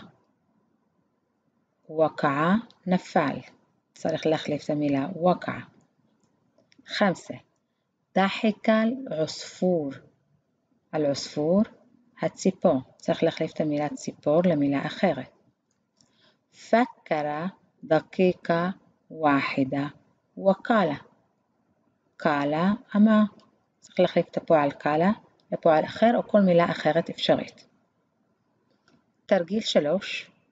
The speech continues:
העתיקו את המילים החדשות המופיעות בכרטיסי המילים בערבית ותרגמו אותם. מי שלא יעתיק אותם ב-, אז בתרג-, בהתחלת השיעור, זה הזמן להעתיק אותם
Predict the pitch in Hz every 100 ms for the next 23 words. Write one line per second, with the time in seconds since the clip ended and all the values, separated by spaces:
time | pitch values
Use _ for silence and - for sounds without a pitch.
0 | _ _ _ - 165 220 - 254 - 175
1 | 170 180 180 160 147 - 175 185 151 -
2 | 156 165 - - 147 - 156 - 170 165
3 | 151 151 160 190 - _ _ _ - 147
4 | 143 143 143 220 208 160 151 156 147 156
5 | 143 - 123 131 _ _ _ _ _ _
6 | _ _ _ 202 220 262 202 180 170 -
7 | 180 - 160 151 139 139 - - 156 147
8 | 135 - _ _ _ _ - 151 139 -
9 | 151 143 139 - 156 156 160 156 147 -
10 | 156 151 151 147 143 139 139 139 - -
11 | 190 175 226 - _ _ _ _ 165 170
12 | 151 151 165 196 170 143 - - 190 233